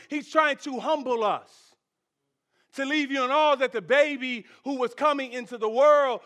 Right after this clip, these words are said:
who we celebrate on Christmas, is God. John's gospel is intended to leave us awestruck that the man at the wedding, at the well, on the mountain is the creator of the universe. Woman at the well,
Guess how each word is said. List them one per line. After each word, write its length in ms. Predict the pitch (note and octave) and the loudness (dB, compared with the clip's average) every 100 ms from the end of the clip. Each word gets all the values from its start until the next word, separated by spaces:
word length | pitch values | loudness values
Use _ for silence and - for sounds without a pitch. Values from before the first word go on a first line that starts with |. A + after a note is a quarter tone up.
| _ | _
who 220 | B3+ C#4 | -6 -6
we 140 | B3+ A#3+ | -6 -8
celebrate 680 | - D4+ D4+ C#4 G3 C4 A3+ | -6 0 2 0 2 0 0
on 160 | A#3 | -8
Christmas, 640 | - D4 D#4 - B3 A3+ | -10 -8 -8 -8 -8 -8
is 180 | A#3 G#3+ | -8 -12
God. 460 | F3 C#4+ A3+ D3 G2+ _ _ _ _ _ _ _ _ _ | -4 0 0 -2 -10 _ _ _ _ _ _ _ _ _
John's 440 | E3+ C#4+ D#4+ E4+ A3 | 2 4 4 2 0
gospel 560 | C#4 D#4+ - B3+ C#4 | 2 2 -2 -2 -2
is 200 | B3+ A3+ | -2 -8
intended 500 | B3 G3+ D#4 D#4 C#4 | -10 -10 -8 -6 -8
to 120 | - | -8
leave 280 | B3 C#4+ C#4 | -8 -6 -2
us 180 | C4 B3 - | -2 -4 -4
awestruck 500 | C#4 D4 - D4 A#3 - - | -2 -2 0 -2 -2 -10 -4
that 180 | B3+ | -2
the 100 | C4 | -2
man 440 | A3+ B3 D4+ E4 E4 | -2 0 2 2 2
at 140 | D4+ | -2
the 120 | C4+ | -2
wedding, 520 | A#3+ C4+ B3 G3 D3+ C3 - - | 0 2 0 -4 -10 -14 -10 -2
at 160 | - | -2
the 100 | B3 | 0
well, 560 | A3 C4 D4+ C4 G#3 D#3 G#3 | 2 6 8 6 2 -4 -8
on 140 | B3 B3 | -6 -2
the 120 | A#3 | -2
mountain 680 | A3 C4 D#4 C#4 - A#3 G3 - | 0 0 0 -2 -4 -6 -6 -10
is 120 | B3 G3 | -10 -8
the 120 | C4 | -10
creator 580 | - B3 C4 D4 D4+ C#4 | -10 0 4 4 4 2
of 120 | C4+ | 2
the 100 | C4 | -4
universe. 640 | B3+ A#3 G3 F3+ C3 - _ _ _ _ _ _ _ _ - | -4 -4 -2 -4 -4 -10 _ _ _ _ _ _ _ _ -10
Woman 360 | A3+ D4+ E4 E4 | 4 4 4 2
at 160 | D#4+ | 2
the 100 | D#4+ | 0
well, 560 | D4 D4+ D#4+ E4+ F4 E4 | 4 6 8 6 4 0